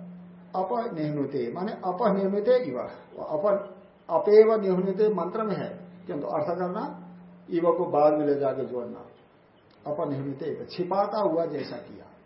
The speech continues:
कौन उपदेश करता करके, जो उपदेश मिला था उसको छिपाता हुआ सा किया, इव लगाया, वास्तव में छिपाया नहीं,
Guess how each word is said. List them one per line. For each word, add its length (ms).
कौन 180
उपदेश 340
करता 340
करके, 600
जो 280
उपदेश 340
मिला 300
था 80
उसको 240
छिपाता 500
हुआ 240
सा 160
किया, 340
इव 160
लगाया, 260
वास्तव 340
में 100
छिपाया 440
नहीं, 200